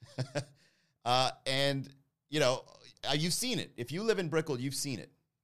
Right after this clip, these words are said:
You've seen those dogs on the strollers, and they, the people, what they do is they use those strollers as a way to buffer themselves from traffic. So, you know, you can have a green light, you can have a, a, a bunch of traffic just trying to get by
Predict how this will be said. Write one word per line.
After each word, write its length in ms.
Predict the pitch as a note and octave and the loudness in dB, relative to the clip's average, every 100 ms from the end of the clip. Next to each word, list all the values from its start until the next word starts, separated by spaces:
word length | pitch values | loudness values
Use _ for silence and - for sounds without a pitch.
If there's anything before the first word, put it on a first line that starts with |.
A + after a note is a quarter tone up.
| _ | _
You've 380 | G#2 G#2+ C3 C#3+ | -20 -8 -6 -4
seen 360 | - D#3 D3 | 0 2 2
those 220 | C#3+ C#3 A2 | 2 0 0
dogs 320 | C3 C3 C3 | 2 2 0
on 120 | B2+ | -2
the 60 | A#2+ | -4
strollers, 600 | - B2 A#2+ A#2 A2+ - _ _ _ _ | -2 0 2 0 -4 -8 _ _ _ _
and 240 | A2 A2+ | -4 -2
they, 360 | A2+ A2 A2 A2 - _ _ _ - | 0 2 0 -4 -12 _ _ _ -14
the 80 | A2+ | -12
people, 460 | - D#3+ D#3+ C3+ | -6 -6 -2 -2
what 160 | A#2+ A#2+ | -2 -2
they 120 | A#2 | -4
do 280 | G#2+ C3 C3+ | -2 -2 -2
is 140 | A#2+ | -2
they 120 | G2 | -2
use 360 | A2 G#2+ C3+ C#3+ | -2 -2 -2 0
those 240 | B2 B2 | -2 -2
strollers 460 | - B2+ B2 A#2+ A2+ | -2 0 2 2 0
as 140 | G2+ | -2
a 60 | G2+ | -2
way 200 | F#2+ A2 | 0 0
to 80 | A2+ | 0
buffer 380 | F2+ E2 A2 G#2 | 0 -2 -2 -4
themselves 500 | G2+ F#2+ A2 G2+ F#2 | -6 -4 -2 -4 -4
from 140 | G2+ | -10
traffic. 540 | E2 - F#2 F2 E2+ D#2+ | -8 -6 -4 -4 -6 -4
So, 260 | G#2 G2 - - - _ _ - | -2 -2 -6 -18 -20 _ _ -14
you 100 | G2+ | -6
know, 120 | G2+ | -2
you 140 | A2+ | -2
can 120 | B2+ D3 | -2 0
have 140 | C#3+ | 0
a 60 | B2 | -2
green 340 | A2+ C3 C#3+ | -4 -2 0
light, 340 | B2+ B2+ B2+ | 2 2 0
you 100 | A2+ | -2
can 140 | A#2 B2 | -4 -2
have 240 | A#2+ B2+ | 2 2
a, 220 | A2+ A2 - | 2 -2 -2
a, 260 | G2+ G2 F2+ - _ - | -2 -2 -4 -10 _ -8
a 80 | G#2 | -4
bunch 260 | B2 B2 | -2 -2
of 80 | A#2 | -4
traffic 560 | - B2 A2+ A2 A2 F2+ | -4 -2 -2 -2 -4 -4
just 260 | A2 - | -6 -4
trying 300 | - A#2+ A#2+ | -4 -2 -2
to 80 | A2+ | -4
get 300 | F2 A2 G2+ | -2 -4 -2
by 380 | A2 G#2+ G#2 | -2 0 -2